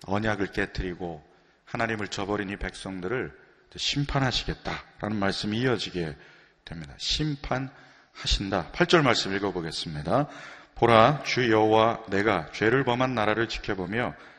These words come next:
그 나라를 땅에서 망하게 할 것이다. 그러나 야곱의 집은 완전히 망하게 하지 않을 것이다." 여호와께서 하신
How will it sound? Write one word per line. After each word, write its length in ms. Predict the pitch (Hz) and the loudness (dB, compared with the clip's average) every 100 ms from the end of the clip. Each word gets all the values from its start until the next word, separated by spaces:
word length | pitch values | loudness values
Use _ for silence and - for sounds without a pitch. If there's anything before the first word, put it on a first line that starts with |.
| - | -10
그 100 | - | -2
나라를 500 | 117 113 104 104 107 | 0 2 4 2 0
땅에서 460 | - 110 110 107 127 | 0 -2 -2 -4 -4
망하게 380 | 110 95 95 92 | -2 -2 -2 -4
할 140 | 87 | -6
것이다. 420 | - 85 - 80 - - _ _ _ _ | -8 -8 -6 -8 -8 -18 _ _ _ _
그러나 420 | 101 101 101 95 | -2 2 2 0
야곱의 400 | 92 98 104 110 | -2 -2 2 2
집은 320 | 104 101 104 135 - - - - | 0 -2 -2 -2 -8 -20 -20 -8
완전히 540 | - 101 95 95 117 | -4 -2 2 2 2
망하게 380 | 110 92 92 92 | 2 0 0 0
하지 220 | 85 92 | -2 -2
않을 200 | 104 90 | -4 -4
것이다." 380 | 85 - - 76 - - - _ | -6 -8 -6 -8 -10 -20 -20 _
여호와께서 760 | 101 101 95 - 87 - 139 147 | -2 0 0 -2 -4 -2 -4 -4
하신 360 | 107 - 120 | -8 -6 -8